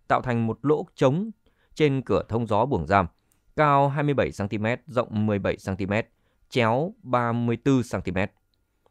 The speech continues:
Sau khi chui ra khỏi buồng giam, Huy và Nưng đi trên các tấm đan xi măng về phía cuối dãy nhà B, rồi cả hai bám tay vào vách tường cách mặt đất ba phẩy bốn mươi bảy mét,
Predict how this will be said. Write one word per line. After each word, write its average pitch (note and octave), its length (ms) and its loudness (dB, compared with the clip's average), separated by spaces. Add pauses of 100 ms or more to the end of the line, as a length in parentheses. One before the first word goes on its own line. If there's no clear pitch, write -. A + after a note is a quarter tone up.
(320)
Sau E3 140 -2
khi D#3 140 2
chui D3+ 260 4
ra C3+ 140 2
khỏi E2 260 2
buồng F#2 240 -2
giam, A2 280 0 (260)
Huy F#3+ 180 4
và D3 120 2
Nưng D#3 420 2
đi D#3+ 340 0
trên D3 280 2
các E3+ 200 -4
tấm C#3+ 180 0
đan C3+ 220 0
xi C3 180 -6
măng A2+ 240 0 (540)
về A2 300 4
phía A#2+ 240 0 (300)
cuối C#3 260 4
dãy E3 220 0
nhà C3 180 4
B, E2+ 80 -2 (460)
rồi D3 160 0
cả G#2 180 2
hai C3 300 0
bám C#3 380 -2
tay D#3 260 -2
vào F#2 160 -2
vách A#2 240 -4
tường F2 380 0
cách C3+ 160 -4
mặt F2+ 200 -2
đất B2 220 -2
ba A#2 220 0
phẩy F2 220 -4
bốn G2 340 -4
mươi C3+ 80 -2
bảy F2+ 160 0
mét, F#2+ 240 -2